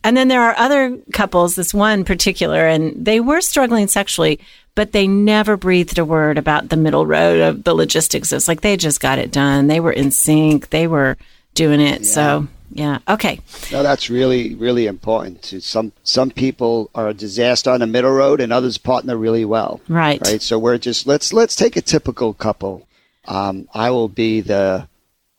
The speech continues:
Speaker 2: I will be Bill.
Speaker 1: Bill. Okay.
Speaker 2: The emotional withdrawer.
Speaker 1: Okay. I will be Mary.
Speaker 2: All right.
Speaker 1: And I am the emotional pursuer. And we're gonna just talk about this in an emotional way first, right?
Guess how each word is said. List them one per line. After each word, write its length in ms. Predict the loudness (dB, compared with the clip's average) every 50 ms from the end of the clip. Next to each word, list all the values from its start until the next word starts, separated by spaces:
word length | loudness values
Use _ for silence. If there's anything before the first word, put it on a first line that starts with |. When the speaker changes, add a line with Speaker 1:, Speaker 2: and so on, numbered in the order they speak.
| -10 -8
Speaker 2:
I 60 | -6
will 100 | -6 -6
be 220 | -6 -6 -6 -6
Bill. 460 | -6 -6 -6 -4 -4 -2 -4 -4 -6 -10 -12 -14 -14 -16 -20 _ _ _ _
Speaker 1:
Bill. 400 | -2 -2 0 0 0 -2 -4 -6 -12 -12 -8 -6
Okay. 300 | -4 -4 -2 -2 -2 0
Speaker 2:
The 120 | 0 0
emotional 540 | 0 0 2 0 0 0 -2 -2 -4 -4 -2
withdrawer. 600 | -2 -4 -6 -6 -4 -4 -2 -2 -2 -2 -4 -4 -8 -12 -14 -10 -4 -2
Speaker 1:
Okay. 520 | 0 0 0 0 -2 -2 -2 -2 -4 -8 _ _ _ _ _ _ _ _ _ _ _ _ _ _ -4
I 100 | -2 0
will 160 | 0 0 0
be 280 | 0 0 2 2 4
Mary. 580 | 4 4 4 4 2 2 2 0 0 -2 -4 -8 -12 -18 -20 -20 -20 -20 _ _ -14 -14
Speaker 2:
All 80 | -12 -8
right. 400 | -8 -6 -6 -8 -8 -4 -2 0
Speaker 1:
And 180 | 2 2 2
I 140 | 2 2 2
am 280 | 2 4 2 2 0 0
the 200 | -2 -2 -2 0
emotional 520 | 0 0 2 2 0 -2 -2 -4 -6 -6
pursuer. 580 | -6 -4 -4 -2 -2 -2 0 0 2 2 2 2
And 320 | 2 2 0 0 0 0 0
we're 140 | 2 2 2
gonna 200 | 2 0 0 0
just 200 | 0 -2 -2 0
talk 220 | -2 -2 -2 -2
about 260 | -2 -2 -2 -2 -2
this 220 | -4 -4 -2 0 2
in 60 | 2
an 120 | 4 4
emotional 460 | 4 4 2 2 0 -2 -4 -4 -2
way 180 | -2 -2 -2 -4
first, 420 | -4 -6 -6 -4 -4 -4 -4 -4 -4
right? 280 | -4 -4 -4 -6 -8